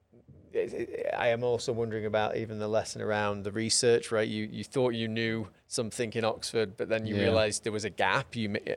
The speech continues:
Speaker 1: you know, kind of failed to explore that avenue, and you've learned from that. And do you do things differently with your research now? But what, what else are you thinking? 'Cause we'll vote <laughs> where we go next. <laughs>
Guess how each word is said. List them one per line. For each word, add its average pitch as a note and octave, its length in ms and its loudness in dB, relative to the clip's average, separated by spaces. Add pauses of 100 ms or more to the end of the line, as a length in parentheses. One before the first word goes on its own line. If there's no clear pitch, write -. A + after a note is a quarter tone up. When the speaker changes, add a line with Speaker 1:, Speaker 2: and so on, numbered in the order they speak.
Speaker 1:
you B2 140 -4
know, A2+ 80 -2
kind G2+ 160 -4
of F#2 80 -6
failed A2+ 320 6
to A#2 100 -4
explore G#2+ 380 2
that G#2+ 200 4
avenue, A#2 460 2
and A2+ 160 0
you've G#2 160 -4
learned A2+ 260 4
from A2 180 -6
that. A#2 260 2
And A2 160 -8
do A#2 100 -6
you A2 80 -4
do A2 160 -2
things G#2 280 -6
differently A#2 440 -2
with A2+ 160 -4
your A2 100 -6
research A2 560 -4
now? G#2+ 300 -4 (340)
But B2 100 0
what, C#3 240 6
what B2+ 180 6
else - 240 4
are A#2 80 0
you C3 160 0
thinking? A2 320 -6
'Cause A2+ 160 -4
we'll C3+ 120 4
vote B2 400 6 (280)
<laughs> A3 260 2
where E3 160 12
we E3 140 12
go D#3 180 12
next. C#3 520 6
<laughs> E3+ 60 6